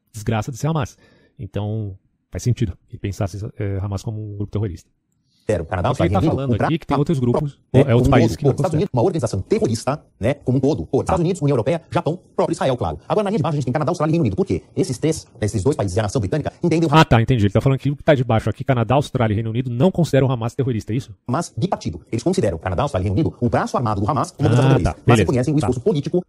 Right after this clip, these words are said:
Speaker 2: da divisão política.
Speaker 1: É porque aqui ele colocou mal aqui nesse gráfico. É, porque aqui ele tá, parece que tá tudo junto, ó. Estados Unidos, União Europeia, Japão, Israel e Canadá, Austrália e Reino Unido.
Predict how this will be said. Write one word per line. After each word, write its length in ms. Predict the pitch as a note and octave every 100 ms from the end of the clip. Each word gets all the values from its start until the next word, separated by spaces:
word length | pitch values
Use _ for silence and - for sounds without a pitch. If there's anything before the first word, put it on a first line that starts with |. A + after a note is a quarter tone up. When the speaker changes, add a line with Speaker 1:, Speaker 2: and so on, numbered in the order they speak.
| -
Speaker 2:
da 120 | A#2+
divisão 260 | C3+ D3 A#2+
política. 420 | F#3 B2+ A#2+ D3 -
Speaker 1:
É 100 | B2+
porque 180 | - G#3+
aqui 220 | G#3 -
ele 140 | G#3 G3+
colocou 260 | E3 -
mal 240 | G3+ C3 C#3+
aqui 180 | A2+ A2+
nesse 200 | A2 G#2+
gráfico. 360 | G2+ F#2 - - -
É, 480 | G#2+ G2 F#2+ F#2 F#2 _ _ _ _ _ _
porque 180 | - -
aqui 120 | D#3
ele 60 | G3
tá, 140 | G3+
parece 180 | F#3+ E3+
que 40 | -
tá 80 |
tudo 160 | - F#3+
junto, 240 | D#3 D3
ó. 20 | F#3+
Estados 300 | - D3+ D#3
Unidos, 480 | E3+ F#3 D3+ D3
União 160 | C3+ C#3
Europeia, 600 | C3+ - D3+ D#3+ D3 C3+
Japão, 480 | A#2+ A#2 B2+ C#3 C3+
Israel 720 | B2 A#2 A2+ C#3 C3+ B2+ A#2+ _ _ _ F#3+
e 160 | A3
Canadá, 680 | A#3 - F3+ D#3+ B2+ A2 C#3
Austrália 560 | C#3+ - - A#2 A#2 B2
e 20 |
Reino 160 | B2
Unido. 380 | E3 E3 G2+ G2